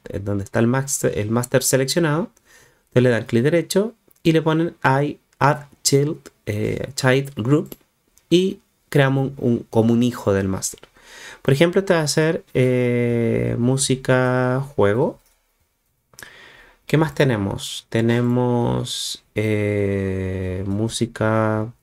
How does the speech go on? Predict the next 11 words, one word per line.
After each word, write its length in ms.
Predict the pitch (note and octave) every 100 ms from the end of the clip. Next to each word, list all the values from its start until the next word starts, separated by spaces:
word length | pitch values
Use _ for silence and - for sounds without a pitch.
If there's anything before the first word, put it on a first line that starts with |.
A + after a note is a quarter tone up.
| _ _ _ _ _ _ _ _ -
game 720 | G2 G#2 G2+ G2+ G2+ G2 G2 _
over. 440 | - F#2 B2+ G3 - _ _ _ _ _ _ _ _ _ _ _ _ - - - _
¿Qué 100 | -
más 180 | C3 B2+
tenemos? 840 | - A2+ G2 G2 G2 - - - _
Tenemos 920 | A2 A2 A2 A2 G#2+ G#2 G#2 G#2 G2+
sonido 1500 | - - - - - - A2 G#2+ G#2+ G2+ G2+ G2+ G2 G2 G2 - _ _ _ _ -
coins. 760 | F#2+ F#2+ B2+ A3 B3 - - _ _ _ _ _ _ _ _ _ _ _ _ _ -
Y 180 | D#3+ F3
tenemos 680 | F3+ C3 C3 C#3 C#3+ C#3+ C#3
también, 800 | A#2+ A2+ A#2 B2+ C3+ C#3+ D3